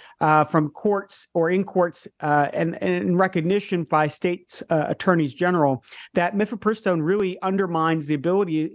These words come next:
of states to enforce their really restrictive abortion bans because it is so widely available. Uh, it's a, it can be obtained through the mail, and, and,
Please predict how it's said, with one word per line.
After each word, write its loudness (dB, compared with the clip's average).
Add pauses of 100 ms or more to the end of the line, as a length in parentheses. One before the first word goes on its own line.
(120)
of -4
states -4
to -2
enforce -2
their 0
really 0
restrictive -2 (260)
abortion 0
bans 0
because -2
it -2
is -6
so 2
widely 0
available. 0 (260)
Uh, 4
it's 2
a, -2
it -2
can -2
be 0
obtained -4
through -6
the 0
mail, 2
and, -4
and, -2